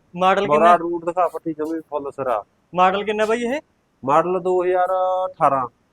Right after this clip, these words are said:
Speaker 1: ਦੋ ਹਜ਼ਾਰ ਅਠਾਰਾਂ ਮਾਡਲ।
Speaker 2: ਹਾਂ, ਹਾਂ।
Speaker 1: ਬਸ ਜਿੱਥੋਂ ਰੰਗ ਲਿਆ ਹੋਇਆ, ਪੇਪੜੀ ਲਿਖੀ ਹੋਈ ਆ, ਉੱਥੋਂ
Speaker 2: ਮਾਡਲ
Speaker 1: ਲਿਖੀ
Speaker 2: ਉਹ
Speaker 1: ਹੋਈ ਆ।
Speaker 2: ਸਾਰਾ ਟਰੈਕਟਰ ਇਹਨਾਂ ਨਾਲ ਆਪਣੀ ਜ਼ਿੰਮੇਵਾਰੀ ਹੈ ਇਸ ਚੀਜ਼ ਦੀ।
Speaker 1: ਆਪਣੀ
Speaker 2: ਕਿਤੇ
Speaker 1: ਜ਼ਿੰਮੇਵਾਰੀ।
Speaker 2: ਰੰਗ ਨਾਲੇ ਉਹ ਵੀ ਭਰਿਆ ਪਿਆ, ਜਿਵੇਂ ਇਹਨਾਂ ਟਰੈਕਟਰ ਆ, ਸਾਰਾ ਉਵੇਂ ਹੀ ਹੈਗਾ।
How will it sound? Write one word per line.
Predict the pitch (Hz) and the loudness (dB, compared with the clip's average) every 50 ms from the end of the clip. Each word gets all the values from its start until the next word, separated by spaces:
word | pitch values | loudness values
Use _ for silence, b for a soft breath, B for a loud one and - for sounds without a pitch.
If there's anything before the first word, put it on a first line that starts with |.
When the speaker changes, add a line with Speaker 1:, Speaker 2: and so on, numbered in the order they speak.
| _ _ 151 | _ _ -10
Speaker 1:
ਦੋ | 151 165 165 | -8 -6 -4
ਹਜ਼ਾਰ | 170 190 202 208 | -2 -2 -2 -2
ਅਠਾਰਾਂ | 202 - 180 160 160 170 170 | -2 0 0 0 0 0 -2
ਮਾਡਲ। | 160 139 135 123 135 | -4 -6 -4 -4 -4
Speaker 2:
ਹਾਂ, | 135 | -4
ਹਾਂ। | 135 123 123 120 117 113 113 | -4 -4 -6 -6 -6 -2 2
Speaker 1:
ਬਸ | 190 214 214 240 226 | 2 2 2 2 -4
ਜਿੱਥੋਂ | 208 233 - - 240 | -6 -6 0 0 2
ਰੰਗ | 233 233 226 214 226 | 4 4 2 2 0
ਲਿਆ | 233 220 214 208 214 208 | 2 4 4 6 6 4
ਹੋਇਆ, | 208 214 214 214 214 | 4 2 0 0 0
ਪੇਪੜੀ | 208 208 202 208 220 | 0 -2 0 -2 -4
ਲਿਖੀ | 208 202 196 190 208 | -2 -2 -4 -4 -6
ਹੋਈ | 202 208 214 | -10 -10 -8
ਆ, | 208 | -6
ਉੱਥੋਂ | 151 151 151 - | -4 2 2 2
Speaker 2:
ਮਾਡਲ | - 190 | 4 2
Speaker 1:
ਲਿਖੀ | 165 170 170 | 0 -2 -2
Speaker 2:
ਉਹ | 175 | -4
Speaker 1:
ਹੋਈ | 175 165 | -8 -2
ਆ। | 165 | -2
Speaker 2:
ਸਾਰਾ | 165 165 185 185 | 0 2 2 2
ਟਰੈਕਟਰ | 180 175 170 - 160 | 0 -2 -8 -6 -6
ਇਹਨਾਂ | 160 160 156 170 180 | -6 -6 -4 -4 -2
ਨਾਲ | 160 147 | 0 0
ਆਪਣੀ | 139 139 147 147 | 0 0 -4 -12
ਜ਼ਿੰਮੇਵਾਰੀ | 143 147 147 147 147 143 143 131 127 120 | -14 -12 -8 -6 -4 -2 -2 -4 -4 -10
ਹੈ | 113 | -14
ਇਸ | 107 | -14
ਚੀਜ਼ | _ 113 110 107 98 | _ -20 -20 -20 -20
ਦੀ। | 104 101 92 _ _ _ _ _ - | -20 -20 -20 _ _ _ _ _ -12
Speaker 1:
ਆਪਣੀ | 160 170 - 185 185 | -12 -12 -10 -12 -12
Speaker 2:
ਕਿਤੇ | 175 170 170 | -10 -10 -6
Speaker 1:
ਜ਼ਿੰਮੇਵਾਰੀ। | 165 165 175 185 190 180 | -4 0 2 4 4 6
Speaker 2:
ਰੰਗ | 180 170 151 160 175 | 4 2 2 0 -2
ਨਾਲੇ | 175 180 180 185 | -2 0 -2 -2
ਉਹ | 180 175 | -2 -4
ਵੀ | 180 180 | -4 -2
ਭਰਿਆ | - 202 202 202 185 175 | 0 2 2 4 2 2
ਪਿਆ, | 160 151 143 | 2 0 0
ਜਿਵੇਂ | 139 143 143 147 143 143 143 | 0 -4 -8 -6 -4 -4 -4
ਇਹਨਾਂ | 143 156 175 175 | -4 -6 -6 -4
ਟਰੈਕਟਰ | 175 175 160 - 156 | -4 -4 -6 -2 -2
ਆ, | 151 147 | -2 0
ਸਾਰਾ | 139 151 156 170 | 0 0 0 0
ਉਵੇਂ | 170 160 151 151 147 | -2 -4 -8 -10 -14
ਹੀ | 139 | -16
ਹੈਗਾ। | 123 110 101 95 95 | -16 -12 -10 -10 -10